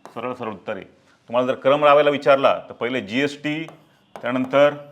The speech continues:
राज्य उत्पादन शुल्क,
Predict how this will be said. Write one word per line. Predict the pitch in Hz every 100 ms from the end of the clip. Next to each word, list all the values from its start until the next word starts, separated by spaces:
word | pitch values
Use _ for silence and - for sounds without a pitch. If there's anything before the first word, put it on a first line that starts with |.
| _ _ -
राज्य | - 120 127 113 143 143 147 - - _ _ -
उत्पादन | - - 135 135 135 147 151 147 - _ _ - - _ _ - _ _ - -
शुल्क, | 131 131 131